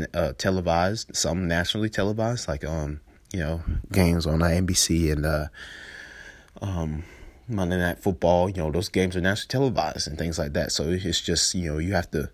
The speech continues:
block out the noise and you have to just keep going about your day, g-, going about your,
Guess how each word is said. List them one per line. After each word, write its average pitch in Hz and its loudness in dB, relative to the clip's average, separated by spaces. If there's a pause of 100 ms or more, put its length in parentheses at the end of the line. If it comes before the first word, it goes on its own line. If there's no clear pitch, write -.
(1040)
block 87 0
out 90 0
the 92 -2
noise 73 -2
and 80 -2
you 87 0
have 82 0
to 76 -8
just 78 -6
keep 82 -6
going 85 0
about 80 -2
your 78 -4
day, 78 0
g-, 85 -6
going 78 -2
about 71 -4
your, 90 -2